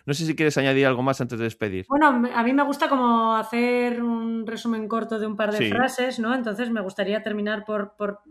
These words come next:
Speaker 2: subrayar esto que he dicho al principio, que es que los cuentos,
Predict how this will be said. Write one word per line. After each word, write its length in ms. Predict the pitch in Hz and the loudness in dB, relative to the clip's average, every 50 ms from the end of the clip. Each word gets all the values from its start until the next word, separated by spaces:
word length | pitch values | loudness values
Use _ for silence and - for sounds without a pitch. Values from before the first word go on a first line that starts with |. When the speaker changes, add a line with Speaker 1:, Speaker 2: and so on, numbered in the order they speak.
| - - _ - - | -20 -20 _ -20 -16
Speaker 2:
subrayar 520 | - - 220 196 196 196 202 208 214 220 | -14 -10 -6 -2 -2 0 0 -2 -2 -4
esto 200 | 220 208 - 233 | -6 -8 -8 -6
que 60 | 226 | -6
he 40 | 220 | -6
dicho 120 | 220 - | -4 -4
al 80 | 214 208 | -4 -4
principio, 400 | 202 208 202 202 247 220 262 240 | -4 -4 -6 -6 -4 -2 -2 -2
que 80 | 233 196 | -4 -6
es 80 | - | -8
que 120 | - 220 202 | -8 -4 -2
los 380 | 196 185 185 185 - - - _ | -2 -2 -2 -4 -8 -16 -10 _
cuentos, 500 | - 202 208 202 220 220 226 - - _ | -4 -2 -2 -2 -4 -6 -6 -8 -12 _